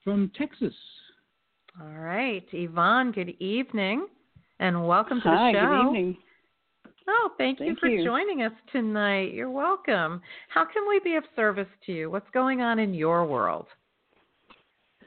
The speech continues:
Speaker 3: Well, there's someone that's been on my mind a lot lately.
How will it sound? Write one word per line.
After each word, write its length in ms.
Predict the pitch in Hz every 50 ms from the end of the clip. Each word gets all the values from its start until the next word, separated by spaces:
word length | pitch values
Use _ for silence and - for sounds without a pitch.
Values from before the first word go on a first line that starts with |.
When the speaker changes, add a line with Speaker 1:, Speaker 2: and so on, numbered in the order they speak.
| _ - _ _ _ _ _ _ _ - -
Speaker 3:
Well, 480 | 240 247 254 262 269 262 254 247 - - _ _ _ _ _ _ _ _ _ _ _
there's 360 | - 170 185 226 240 247 240 - -
someone 560 | - 302 311 302 233 202 190 185 185 185 175
that's 200 | 175 165 160 - _
been 180 | 190 185 175
on 140 | 180 175 170
my 140 | 160 156 151
mind 600 | 151 160 160 165 170 180 190 196 196 196 196 196 - _ _ _ _ - -
a 60 | 156
lot 360 | 151 147 151 156 175 180 -
lately. 640 | 190 196 202 - - 220 226 220 220 220 226 220